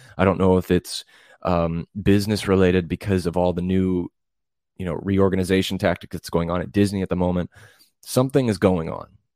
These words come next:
and I'm not sure what that could be. But we'll have to wait and see. As soon as I know more, you will know more.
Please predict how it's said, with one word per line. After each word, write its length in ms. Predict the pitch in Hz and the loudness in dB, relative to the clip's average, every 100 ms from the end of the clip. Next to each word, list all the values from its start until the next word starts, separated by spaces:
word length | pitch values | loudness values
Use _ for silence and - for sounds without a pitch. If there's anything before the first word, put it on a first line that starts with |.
| - | -4
and 80 | 101 | 0
I'm 80 | |
not 160 | 101 98 | 2 2
sure 440 | - 98 92 87 - | 2 4 6 4 -2
what 280 | - 90 85 | -4 -4 -2
that 140 | 80 | -4
could 160 | - 80 | -6 -6
be. 240 | 65 - _ - - _ _ - | -8 -10 _ -20 -20 _ _ 2
But 160 | 101 95 | 2 4
we'll 120 | 95 | 2
have 180 | 107 104 | 2 2
to 80 | |
wait 260 | 95 92 90 | 4 4 2
and 120 | 87 85 | -4 -6
see. 320 | - 107 107 | 2 4 4
As 100 | - | 0
soon 160 | 131 | 0
as 120 | 117 107 | 2 4
I 100 | 110 | 4
know 140 | 104 | 2
more, 400 | 104 104 104 107 _ - | 2 2 0 -4 _ -8
you 160 | 98 | -6
will 100 | 101 | -4
know 140 | 98 95 | -2 0
more. 380 | 95 95 95 | 0 0 -2